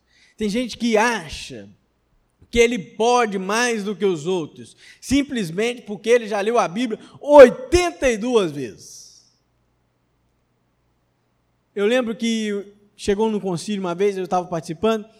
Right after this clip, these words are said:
e o concílio perguntou assim: esse é o tipo de pergunta que eu realmente não entendo. É, primeiro foi, foi duas perguntas. Foi, "O candidato já leu a Bíblia?" Essa pergunta eu entendo, porque é ok, né, gente? É o mínimo, né? "O candidato já leu a Bíblia?" Ok, já li a Bíblia. Aí a p-, a segunda pergunta era,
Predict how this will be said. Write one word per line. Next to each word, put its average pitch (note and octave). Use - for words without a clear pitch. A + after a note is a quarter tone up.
e G3+
o F#3
concílio F#3
perguntou F#3
assim: D#3+
esse C4+
é A3+
o G#3
tipo A3
de A3+
pergunta G#3
que -
eu G#3
realmente G#3
não G#3
entendo. C3
É, E3+
primeiro A3
foi, A3+
foi C4
duas B3
perguntas. C#3+
Foi, F#3
"O E3
candidato A#3
já G3+
leu G3
a F3
Bíblia?" D#3+
Essa F#3
pergunta F#3+
eu D#4
entendo, D3+
porque G#3
é C#3+
ok, G#3
né, G3
gente? D3
É D#3
o G3
mínimo, F3
né? G#3+
"O -
candidato F#3+
já D3+
leu E3
a E3
Bíblia?" G3
Ok, G#3+
já E3+
li G3
a G3+
Bíblia. A2+
Aí G3+
a A#3+
p-, A#3+
a G#3
segunda A3+
pergunta A3+
era, C3+